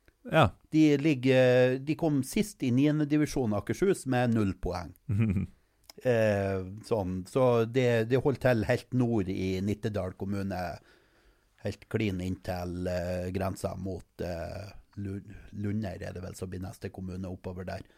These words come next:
Speaker 1: Hva er spesielt med denne kampen, bortsett fra at du så Norges dårligste fotballag?
Speaker 2: Eh, det som var spesielt, var at, eh, da kampen startet, hadde bortelaget bare ni mann.
Speaker 1: Mm.
Speaker 2: Eh,
Speaker 1: Og det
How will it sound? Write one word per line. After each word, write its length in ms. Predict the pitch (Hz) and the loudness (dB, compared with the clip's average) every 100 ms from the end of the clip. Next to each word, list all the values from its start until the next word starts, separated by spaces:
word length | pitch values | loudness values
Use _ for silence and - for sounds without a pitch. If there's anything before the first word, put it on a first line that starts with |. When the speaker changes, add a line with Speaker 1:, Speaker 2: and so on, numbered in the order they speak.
| _ 135 | _ 8
Speaker 1:
Hva 140 | 143 151 | 8 8
er 20 | |
spesielt 480 | - 139 139 101 120 | 4 4 4 4 2
med 80 | 113 | 2
denne 220 | 107 104 | 2 2
kampen, 320 | 107 101 117 165 - | 2 2 -2 -4 0
bortsett 280 | 120 120 110 | 2 4 4
fra 80 | 120 | 4
at 80 | |
du 60 | 120 | 6
så 140 | 113 107 | 8 10
Norges 260 | 107 101 - | 8 6 4
dårligste 300 | 95 92 101 | 4 4 0
fotballag? 320 | 98 101 113 - - | 0 2 0 -2 -2
Speaker 2:
Eh, 360 | 202 202 202 190 | 4 6 6 4
det 160 | 170 196 | 4 2
som 220 | 202 180 | 2 0
var 80 | 170 | -2
spesielt, 560 | - - - 196 - - | 4 6 6 4 2 -4
var 380 | 131 156 143 104 | 4 6 6 2
at, 320 | 117 - - | -2 -8 0
eh, 240 | 147 139 131 | 4 4 2
da 160 | 135 | 0
kampen 400 | 135 190 185 143 | 0 0 0 -2
startet, 400 | 120 151 151 139 | 0 0 2 2
hadde 160 | 110 113 | 2 2
bortelaget 600 | 117 - 127 110 104 92 | -2 0 0 2 2 0
bare 160 | 98 104 | 0 2
ni 160 | 110 104 | 2 2
mann. 300 | 87 85 - - _ - _ _ _ - | 0 -6 -10 -18 _ -20 _ _ _ 0
Speaker 1:
Mm. 200 | 131 110 - - - _ _ _ _ _ | 0 0 -6 -20 -20 _ _ _ _ _
Speaker 2:
Eh, 340 | 135 139 | 4 6
Speaker 1:
Og 0 | |
det 0 | 143 | 6